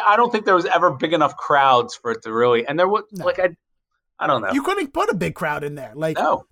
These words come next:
Speaker 2: there's no way. I mean, I'm sure the place was at capacity every night because at capacity, there's, you can't, you can't overcapaci-, uh, capacitate.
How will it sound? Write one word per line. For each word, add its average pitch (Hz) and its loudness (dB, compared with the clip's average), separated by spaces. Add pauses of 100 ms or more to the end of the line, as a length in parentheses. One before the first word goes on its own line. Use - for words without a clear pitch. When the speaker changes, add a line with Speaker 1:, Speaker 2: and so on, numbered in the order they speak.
Speaker 2:
there's 226 -10
no 294 2
way. 269 0 (160)
I 214 -6
mean, 226 -4 (460)
I'm 285 -2
sure 320 -2
the 277 -2
place 254 -4
was 202 -2 (100)
at 180 -4
capacity 180 -4
every 180 -2
night 175 -2
because 180 -4 (180)
at 175 -6
capacity, 196 -2
there's, 175 -6 (220)
you 175 -14
can't, 202 -6
you 202 -6
can't 277 -2 (200)
overcapaci-, 196 -2
uh, 165 -8
capacitate. 214 -10